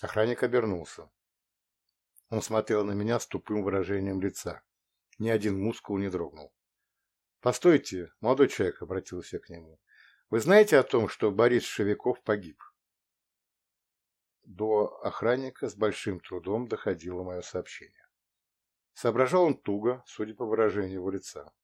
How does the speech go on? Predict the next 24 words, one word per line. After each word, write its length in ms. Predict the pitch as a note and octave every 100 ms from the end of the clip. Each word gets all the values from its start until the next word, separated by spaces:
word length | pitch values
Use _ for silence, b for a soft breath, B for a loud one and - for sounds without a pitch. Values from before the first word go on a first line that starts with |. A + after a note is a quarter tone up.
| _ _ _ _ _ _
В 120 | _
первое 320 | - A#2+ A2+ A2
мгновение 560 | G#2+ G#2+ A2+ B2+ A#2+
взгляд 460 | G2 F#2 G#2+ A#2 A2+
его 160 | G#2
оставался 540 | G#2+ - A2 A2 - A2
таким 340 | G#2+ - G#2+
же 160 | F2 G2
мутным, 480 | A#2+ C#3+ C3 G#2+ - _ _ _ _ _ _ _ _ _ _ _
но 160 | G#2 G2+
затем 340 | G2+ - B2
постепенно 600 | B2 - F#2+ - A#2 A2+
пелена 440 | G#2 - A2 A2 F#2
стала 300 | - G2+ F#2
уходить, 640 | F#2 - F#2+ G#2+ B2+ - b b b
и 100 | G#2
уже 160 | G2+ A2+
через 260 | - G#2
минуту 400 | F#2+ G2+ B2 -
охранник 540 | G#2+ - G#2 A2 A2 -
удивленно 500 | F#2 F#2 G2 G2+ G2+
переспросил: 680 | F#2+ F2+ A2 G#2 - E2+ - _ _ _ _ _ _ _ _
"Борис 220 | G2 G2+
Шевяков? 640 | - - F2 - C#3 -